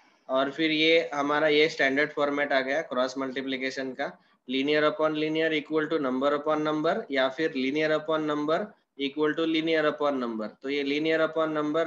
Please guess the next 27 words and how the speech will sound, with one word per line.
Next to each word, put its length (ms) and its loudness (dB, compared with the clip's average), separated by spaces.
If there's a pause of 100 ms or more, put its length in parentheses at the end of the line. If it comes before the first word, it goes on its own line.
(100)
linear 340 0
upon 320 -2
number 300 -2
है, 380 -10 (580)
तो 140 -4
इसमें 400 -2
हम 280 0
क्रॉस 360 -2
मल्टीप्लाई 420 -2
करते 280 -6
हैं। 120 -4
तो 100 -6
सिक्स 280 -6
वाई 120 4
प्लस 340 -2
फ़ाइव 220 2
into 400 -2
three, 220 -2 (640)
ट्वेंटी 320 -2
सिक्स 260 -4
माइनस 360 0
थ्री 140 -4
वाई 340 2
into 240 -2
three 200 -12 (560)
is 200 -2
equal 320 0